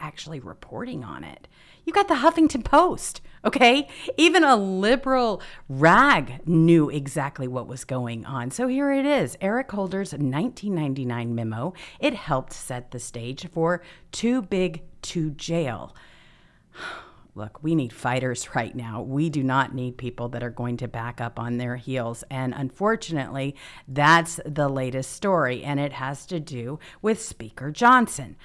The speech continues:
Okay, it's, there's nothing wrong with nice guys, right? But nice guys do come in last, especially at a time like this. You've got the House Freedom Caucus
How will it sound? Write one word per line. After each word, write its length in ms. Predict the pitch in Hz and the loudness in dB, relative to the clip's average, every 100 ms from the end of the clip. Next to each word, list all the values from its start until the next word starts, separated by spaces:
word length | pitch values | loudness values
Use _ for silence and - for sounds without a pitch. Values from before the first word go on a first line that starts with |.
| - - | -20 -2
Okay, 260 | 247 240 214 | 0 2 0
it's, 260 | 196 - - - | -2 -8 -14 -6
there's 260 | 202 226 277 | -2 0 0
nothing 400 | 302 226 135 127 | 0 0 -2 2
wrong 400 | 156 143 117 117 | 4 4 0 -8
with 200 | 139 135 | -12 -8
nice 360 | 135 123 117 - | -8 -8 -12 -4
guys, 500 | 165 139 107 - - | -2 -2 -6 -14 -4
right? 340 | 147 175 220 - - - | 0 0 0 -10 -12 -4
But 120 | 240 | 0
nice 300 | 262 247 - | 2 0 -2
guys 360 | 196 170 139 | -2 -2 -4
do 400 | - 180 160 117 - - | -4 0 0 -2 -10 -4
come 200 | 160 151 | 2 4
in 240 | 131 123 | 2 -2
last, 420 | 139 156 120 - 175 | 0 0 -2 -8 -10
especially 560 | - 240 240 - 135 | -4 -4 -4 -4 -6
at 80 | 123 | -6
a 40 | |
time 300 | 123 139 127 | -6 -4 -4
like 240 | 127 127 - | -4 -6 -4
this. 360 | 175 120 - - - - - | -6 -6 -12 -18 -20 -20 -6
You've 160 | 226 233 | -2 2
got 220 | 226 220 | 2 2
the 100 | 185 | -2
House 380 | 160 220 196 - | 0 0 0 -8
Freedom 500 | - 208 196 135 123 | -6 -4 -2 -4 -6
Caucus 560 | 110 110 117 113 - | -10 -12 -12 -12 -16